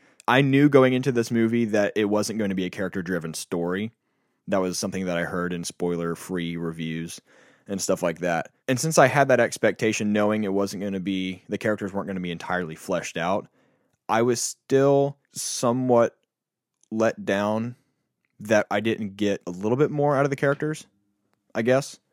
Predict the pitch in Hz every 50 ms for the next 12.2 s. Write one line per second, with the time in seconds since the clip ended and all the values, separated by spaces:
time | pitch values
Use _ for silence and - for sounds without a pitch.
0 | _ _ _ _ _ _ _ _ _ _ _ - 147 151 143 151 151 139 139 135
1 | 131 127 135 156 170 175 165 160 143 135 - - 127 120 117 113 107 - _ -
2 | - - 123 110 107 104 104 104 104 - _ _ _ _ _ _ _ _ _ _
3 | - 120 110 107 104 101 98 - - 139 143 139 - 110 98 85 78 78 73 78
4 | 78 82 73 - - _ - 104 107 107 104 101 92 - 117 113 110 101 95 95
5 | 95 95 95 92 - 98 90 87 85 85 85 87 _ _ _ _ _ - 104 90
6 | 95 90 87 82 98 92 76 - - - 92 95 87 98 - - 95 87 80 -
7 | 87 82 80 80 78 80 87 78 73 73 - - 95 90 82 92 90 87 82 -
8 | _ - 113 113 117 127 135 131 135 139 135 120 110 110 104 - - - 123 123
9 | 120 - 127 120 117 120 113 - 131 117 113 110 104 101 104 104 104 - - -
10 | - - - _ _ _ _ _ _ - 104 98 92 104 110 120 117 110 104 -
11 | - - - - 117 113 113 113 117 120 127 127 _ _ _ _ _ - 110 104
12 | 107 98 92 -